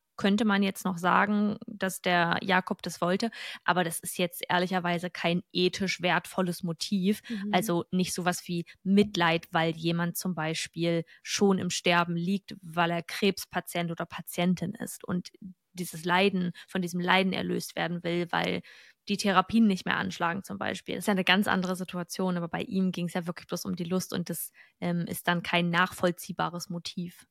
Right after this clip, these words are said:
Speaker 2: Mhm. Ja, ich find's ganz schwierig, weil man es halt, weil man halt so viel nur spekulieren kann und gar nicht so viel aussagekräftige Beweise, Hinweise hat,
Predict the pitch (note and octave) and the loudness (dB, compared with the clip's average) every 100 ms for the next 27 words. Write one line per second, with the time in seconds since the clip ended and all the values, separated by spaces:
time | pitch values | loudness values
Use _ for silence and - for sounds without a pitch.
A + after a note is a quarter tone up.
0 | _ A3 F3+ A3 G3 G3 A3 _ _ _ | _ -2 2 2 4 2 -2 _ _ _
1 | _ _ _ _ _ _ - - _ _ | _ _ _ _ _ _ -20 -20 _ _
2 | _ _ _ - C#4 G#3 B3+ - G#3+ - | _ _ _ -6 0 0 0 -2 0 2
3 | G#3 G3+ - - G#3 A3 A#3+ G#3 G#3 - | 2 2 -2 -2 2 4 6 6 4 0
4 | - - _ _ _ G3+ G3 F#3+ G3 G#3 | -8 -10 _ _ _ -2 6 8 8 6
5 | G#3 G3+ G3+ G3 G3+ G3 - F#3+ F#3+ F#3 | 6 4 4 4 2 0 2 4 4 2
6 | - - - G3+ A#3 A3+ G3 F#3+ - G3 | -8 -8 4 8 8 8 6 4 -2 2
7 | G#3 - G#3 G3+ G3 - G#3 G3+ - G3 | 2 4 4 4 4 4 4 4 2 2
8 | G3+ G3 F#3 F#3 - F#3+ G3+ G#3 G3 F#3+ | 4 6 4 2 0 2 4 2 0 2
9 | F#3+ F#3 F#3+ F#3+ F#3+ - - _ _ _ | 2 4 2 2 0 -4 -14 _ _ _
10 | _ _ - F#3 F#3 G3+ A3 - - G#3 | _ _ -6 4 10 10 8 0 -2 4
11 | G3+ G3+ G3 G3 G3 - - G3+ G#3 F#3+ | 6 6 6 4 2 2 4 4 4 0
12 | - G3 - F#3 F#3+ F#3+ F#3 F#3 F#3 _ | -2 -4 -4 0 4 6 4 2 -4 _
13 | _ _ _ _ _ - F#3+ F3+ F#3+ G3+ | _ _ _ _ _ -2 4 4 4 2
14 | G3 A3+ A3+ G3+ G#3 G3 G#3 A3+ | 2 4 4 4 4 4 2 2